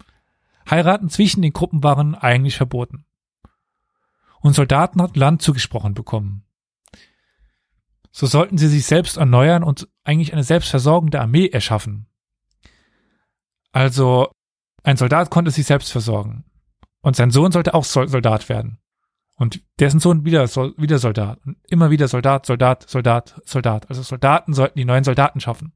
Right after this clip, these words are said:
Aber ich denke, das könnt ihr euch vorstellen, das funktionierte so nicht.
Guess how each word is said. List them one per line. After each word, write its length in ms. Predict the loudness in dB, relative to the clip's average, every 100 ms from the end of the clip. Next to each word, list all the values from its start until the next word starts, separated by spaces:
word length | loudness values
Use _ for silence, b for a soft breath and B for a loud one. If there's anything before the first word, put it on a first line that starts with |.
| _ b b b b b b b b b b _ _
Aber 140 | -2
ich 80 | 0
denke, 200 | 0 0
das 140 | -2
könnt 220 | 0 0 0
ihr 60 |
euch 260 | -6 -8 -4
vorstellen, 400 | -2 0 0 -2
das 100 | -2
funktionierte 480 | -2 0 2 2 0
so 120 | -4
nicht. 320 | -4 -8 -18